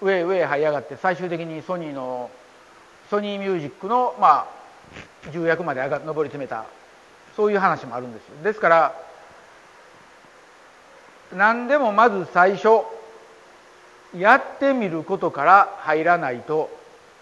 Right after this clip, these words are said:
次へ進まんと思うんです。ですから、その辺を、ね、えー、今の若い子に教えてあげたいな思って。で、まあ、私自身も、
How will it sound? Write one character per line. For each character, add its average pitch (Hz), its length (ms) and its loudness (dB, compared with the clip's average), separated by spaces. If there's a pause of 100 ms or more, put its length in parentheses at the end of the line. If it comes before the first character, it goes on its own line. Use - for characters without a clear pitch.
(520)
次 226 200 -6
へ 151 80 -2
進 220 260 -10
ま 214 120 0
ん 190 60 -10
と 156 80 -6
思 123 140 -10
う 113 40 -14
ん 110 80 -20
で 113 80 -16
す。 - 40 -20 (4000)
で 202 80 -4
す - 60 -14
か 175 100 2
ら、 151 480 6
そ 208 80 -8
の 233 80 -4
辺 220 160 0
を、 196 960 2 (2250)
ね、 202 220 -2 (380)
え 139 420 -4
ー、 - 20 -10
今 156 160 -6
の 143 100 -6
若 147 220 -2
い 123 60 -8
子 127 160 -10
に 123 200 -12
教 147 260 -10
え 135 40 -6
て 131 80 -6
あ 131 40 -6
げ 131 120 -8
た 117 100 -12
い 117 60 -12
な 120 140 -8
思 110 100 -14
っ - 20 -20
て。 120 200 -16
で、 190 160 -6
ま 208 160 0
あ、 175 60 4
私 170 260 -4
自 202 280 -8
身 185 100 -8
も、 135 760 -6